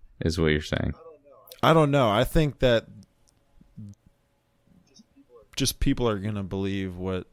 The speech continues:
Speaker 2: they wanna believe, I guess. I don't
Speaker 1: Agree.
Speaker 2: know.
Speaker 1: Oh, of
Speaker 2: I'm
Speaker 1: course.
Speaker 2: saying, like, 'cause there's different, you know, like,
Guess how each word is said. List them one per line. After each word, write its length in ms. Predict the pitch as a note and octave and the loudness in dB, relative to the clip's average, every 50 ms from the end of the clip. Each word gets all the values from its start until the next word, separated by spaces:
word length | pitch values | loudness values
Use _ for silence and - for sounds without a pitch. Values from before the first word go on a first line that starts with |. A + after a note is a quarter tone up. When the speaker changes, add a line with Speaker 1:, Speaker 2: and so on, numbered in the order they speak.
| _ - | _ -10
Speaker 2:
they 120 | - F#2 | -8 -8
wanna 320 | F2+ F2+ F#2 F#2+ F#2 F#2 F2+ | -6 -6 -6 -6 -6 -6 -6
believe, 360 | E2 F2 F2+ F#2 F#2+ F#2 F2 | -6 -6 -4 -4 -4 -4 -4
I 100 | E2+ E2+ | -6 -8
guess. 420 | E2 E2 E2 E2 - - - - - - - | -8 -8 -10 -10 -12 -14 -18 -18 -12 -2 4
I 140 | - G#2 | 4 4
don't 80 | G#2+ A2 | 4 6
Speaker 1:
Agree. 260 | G2 G2+ G#2+ C3 - - | 6 6 6 6 6 4
Speaker 2:
know. 80 | - | 2
Speaker 1:
Oh, 200 | E2 D#2+ D#2+ D#2 D#2+ | 4 4 4 4 2
of 80 | - | 2
Speaker 2:
I'm 80 | A2+ C3 | 2 4
Speaker 1:
course. 160 | - - G3 | 4 6 6
Speaker 2:
saying, 280 | - D#3+ D3 C#3+ C3+ C3 | 6 4 4 4 2 2
like, 220 | B2+ A#2 A#2 A2+ - - - - - - - - - - - | 2 0 0 0 -4 -10 -18 -18 -18 -18 -20 -20 -20 -12 -4
'cause 180 | - D3+ C#3 A2+ | -2 0 2 4
there's 220 | C#3+ D3+ C#3+ C3 | 4 4 2 2
different, 500 | - - D3+ C#3+ - C3+ C3 B2 A#2 - _ _ _ | 2 2 2 2 2 -2 -4 -4 -6 -10 _ _ _
you 180 | - C3+ B2+ A#2 | -6 -6 -4 -2
know, 280 | A2 G#2 G2+ G2+ G2+ G2 | -2 -2 -2 -2 -2 -2
like, 380 | F#2+ F#2+ F#2+ F#2 F2+ - - | -2 -2 -2 -4 -4 -8 -12